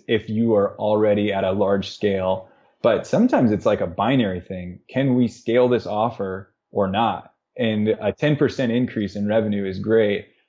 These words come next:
but it's probably not gonna be the deal breaker. Like, we really need to look for those thirty to forty to fifty. We, we need to add revenue in pretty big ways if you wanna be able to change a, a million dollar a year business fundamentally, or you grow it pretty substantially.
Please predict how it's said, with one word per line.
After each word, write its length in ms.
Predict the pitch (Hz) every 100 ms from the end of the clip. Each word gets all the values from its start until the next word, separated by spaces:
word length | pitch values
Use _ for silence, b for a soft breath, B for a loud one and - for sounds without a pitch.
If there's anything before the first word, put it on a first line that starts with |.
| -
but 340 | 117 98 - -
it's 160 | 110
probably 540 | - 123 123 127 113 107
not 300 | 101 104 104
gonna 160 | 104
be 180 | 92 101
the 120 | 95
deal 240 | 92 104 104
breaker. 400 | 95 92 - 78
Like, 140 | - -
we 220 | - 143 135
really 240 | 131 127
need 220 | 120 113
to 80 | 113
look 180 | 107 107
for 140 | -
those 420 | 101 98 95 - _
thirty 380 | 104 104 104 104
to 180 | 95 73
forty 300 | - 113 104
to 100 | 90
fifty. 420 | - 110 - 104
We, 220 | 104 131 -
we 100 | 147
need 120 | 143
to 80 | -
add 320 | 90 107 104
revenue 300 | 107 101 104
in 120 | 98
pretty 220 | 95 110 101
big 180 | 95
ways 520 | 95 104 110 95 90 - b b -
if 160 | 107
you 100 | 110
wanna 200 | 107 104
be 80 | 98
able 180 | 101 92
to 60 | -
change 240 | 104 98
a, 140 | 95 80 -
a 100 | 95
million 300 | 98 104 98
dollar 340 | 95 95 95
a 60 | 95
year 140 | 95
business 340 | 92 92 90
fundamentally, 720 | - 95 87 82 95 - - -
or 120 | -
you 80 | 98
grow 300 | - 101 101
it 160 | -
pretty 200 | - 95
substantially. 720 | - - - - - - -